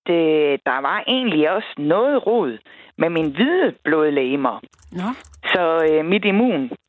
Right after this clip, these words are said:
Speaker 1: det er egentlig slet og ikke særlig godt. Men, øh, jeg ved ikke, hvad jeg gør forkert, fordi, øh, jeg er jo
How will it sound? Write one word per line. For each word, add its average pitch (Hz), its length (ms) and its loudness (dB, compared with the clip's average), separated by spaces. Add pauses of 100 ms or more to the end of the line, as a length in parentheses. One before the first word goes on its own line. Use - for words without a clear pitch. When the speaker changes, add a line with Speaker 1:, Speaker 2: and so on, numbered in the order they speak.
Speaker 1:
det 214 280 2
er 180 60 -2 (100)
egentlig 147 360 -2 (160)
slet 220 240 -2
og 147 120 -2
ikke 165 220 -2 (220)
særlig 156 340 0
godt. 135 300 -2 (680)
Men, 185 300 0
øh, 156 300 2
jeg 202 120 2
ved 370 180 2
ikke, 359 120 -6
hvad 233 140 0
jeg 180 120 0
gør 170 200 0
forkert, 175 420 0 (480)
fordi, 175 380 0
øh, 151 160 4 (140)
jeg 170 100 0
er 165 100 4
jo 139 80 -2